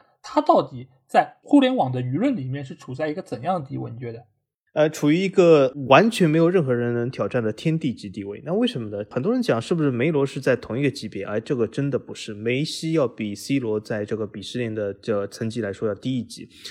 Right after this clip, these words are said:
Speaker 2: 那为什么呢？因为梅西犯了众怒。呃，什么众怒呢？就是在很大一部分群体里面，尤其是这个中国这个网络平台里面，就是对那种能够，呃，通过努力而形成屌丝逆袭的，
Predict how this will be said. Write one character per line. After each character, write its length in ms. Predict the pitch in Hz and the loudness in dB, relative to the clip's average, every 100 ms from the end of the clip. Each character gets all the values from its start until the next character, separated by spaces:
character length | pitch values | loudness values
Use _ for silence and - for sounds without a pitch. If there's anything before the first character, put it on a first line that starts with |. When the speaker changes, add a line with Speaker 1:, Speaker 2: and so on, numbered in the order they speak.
| - - - | -18 -14 2
Speaker 2:
那 80 | |
为 100 | 220 | 4
什 140 | 240 127 | 4 4
么 80 | 104 | 0
呢？ 60 | |
因 100 | 151 | 2
为 100 | 190 | 2
梅 140 | 151 139 | 2 0
西 160 | - | -2
犯 160 | 175 160 | -2 -2
了 80 | 110 | -2
众 220 | 151 120 | -4 -4
怒。 180 | 117 110 - - | -6 -8 -18 -8
呃， 240 | 113 104 | -4 -4
什 160 | 104 117 | -4 -4
么 100 | 175 | -2
众 220 | 262 143 | 0 -2
怒 80 | 104 | -2
呢？ 100 | 95 | -8
就 180 | - 120 | -6 -8
是 320 | - 110 101 - - _ _ | -6 -6 -6 -10 -20 _ _
在 600 | - 156 147 143 135 127 | 2 4 4 2 2 0
很 260 | - 135 117 | -2 -4 -2
大 160 | 233 | -2
一 40 | 262 | -2
部 140 | 202 | -2
分 100 | 147 | -2
群 160 | - 120 | -2 -6
体 100 | 131 | -6
里 60 | |
面， 160 | 113 107 | -6 -4
尤 140 | 113 | -4
其 160 | 127 123 | -4 -6
是 260 | 120 113 110 | -6 -6 -6
这 140 | 120 | -6
个 380 | 110 107 104 107 | -4 -2 -2 -4
中 180 | - 143 | -4 -2
国 120 | 120 | -2
这 100 | 113 | -2
个 40 | |
网 160 | 104 101 | -4 -4
络 100 | 113 | -4
平 160 | 113 | -4
台 120 | 110 110 | -10 -8
里 80 | 101 | -10
面， 180 | 104 | -12
就 140 | 107 117 | -10 -10
是 420 | - 113 107 104 - - - | -8 -6 -4 -4 -6 -20 0
对 320 | 175 147 147 | 2 2 0
那 140 | 185 165 | 0 0
种 380 | - 117 107 113 | 2 -2 -4 -6
能 260 | 123 147 214 | -2 0 0
够， 540 | 285 254 160 123 - - | 6 8 8 4 -2 -14
呃， 160 | - 117 | -6 -4
通 320 | 117 233 254 | -4 -2 0
过 220 | 254 240 | 4 4
努 320 | 151 139 117 110 | 6 2 2 2
力 220 | 226 170 | 2 2
而 180 | 123 135 | 2 0
形 200 | - 151 | 0 -2
成 200 | 160 165 | -2 -2
屌 260 | 156 101 | 2 0
丝 280 | - - 170 | -2 -4 -2
逆 200 | 208 190 | 0 0
袭 280 | - - 107 | -4 -8 -2
的， 180 | 131 | 0